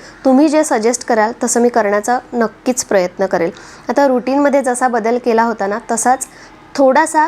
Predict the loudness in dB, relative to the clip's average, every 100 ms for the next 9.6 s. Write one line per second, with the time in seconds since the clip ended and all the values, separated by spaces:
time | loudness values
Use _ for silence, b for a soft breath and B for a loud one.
0 | -2 -6 -4 -2 0 0 0 -2 0 0
1 | 0 0 -2 -2 0 0 0 -2 -6 B
2 | B B -2 0 2 0 -2 -14 _ -20
3 | -20 -20 -20 -20 -8 0 2 2 -2 -4
4 | -2 -2 0 0 0 -4 -4 -4 -4 -4
5 | -2 -2 0 -2 -2 -2 -2 -2 -6 -8
6 | -4 -4 0 0 0 -4 -6 B B -2
7 | 0 0 -2 -2 0 0 0 -2 0 0
8 | 0 -2 -4 B B -4 -2 -2 -6 -8
9 | -14 -12 -4 -2 2 0